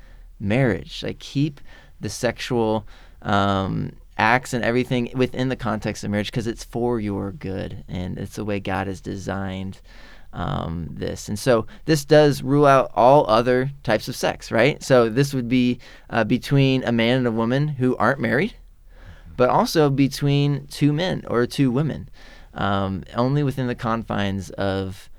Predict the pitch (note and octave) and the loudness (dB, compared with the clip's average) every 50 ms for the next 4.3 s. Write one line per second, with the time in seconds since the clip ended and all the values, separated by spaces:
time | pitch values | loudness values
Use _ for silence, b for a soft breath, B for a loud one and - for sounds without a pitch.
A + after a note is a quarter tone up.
0 | - - - - G#2 G#2 A2 A2 G#2+ G#2 G2 G2+ G2+ G2 G2+ G2+ G#2 G#2 G2+ G2 | -20 -14 -8 -4 -2 -2 0 0 0 -2 -2 -2 -2 -2 -2 -2 -2 -2 -2 -4
1 | G2 F#2+ F#2+ G2 F#2 F#2+ F#2+ - G#2 G2+ F#2+ F#2 F#2+ F#2+ F#2+ F#2 F#2+ F#2 F#2+ - | -4 -4 -4 -6 -6 -6 -6 -6 -6 -6 -6 -6 -6 -6 -8 -8 -8 -10 -12 -14
2 | - - G2+ G2 F#2+ F#2+ G2 G#2 F#2+ F#2+ G2+ F#2+ F#2+ G2 G2 F#2+ F#2+ - - G#2+ | -12 -10 -8 -8 -8 -8 -8 -8 -8 -8 -8 -8 -8 -8 -8 -10 -12 -12 -14 -14
3 | F#2+ G2+ F#2+ G2 G2 G2 G2+ - - - - G2 - - - - - - - - | -12 -10 -8 -8 -8 -8 -10 -10 -12 -12 -12 -12 -14 -16 -18 -20 -18 -14 -14 -12
4 | - - - - - - | -12 -12 -12 -14 -14 -18